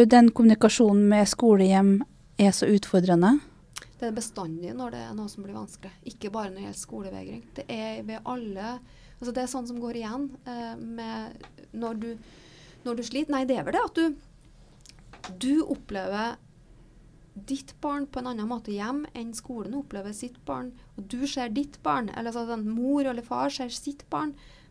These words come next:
Speaker 2: mens læreren har tjuefem, og at det kan være noe av utfordringen, ehm, ehm, at en forstår eller ser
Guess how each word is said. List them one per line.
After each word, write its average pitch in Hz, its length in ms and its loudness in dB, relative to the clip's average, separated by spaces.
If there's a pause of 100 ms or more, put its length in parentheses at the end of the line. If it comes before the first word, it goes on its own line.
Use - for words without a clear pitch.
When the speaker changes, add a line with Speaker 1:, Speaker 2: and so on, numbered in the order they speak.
(120)
Speaker 2:
mens 247 380 -10 (380)
læreren 240 440 0
har 240 280 -2 (280)
tjuefem, 262 580 -4 (1400)
og 262 200 2
at - 260 -10 (1300)
det 240 260 2 (100)
kan 359 120 0
være 339 180 -2
noe 294 180 -4
av 294 120 -2
utfordringen, 254 760 -6 (220)
ehm, 233 520 -6 (2000)
ehm, 214 720 -6 (760)
at 220 160 -6
en 233 120 -4
forstår 277 920 -2
eller 247 240 -4
ser 285 640 -4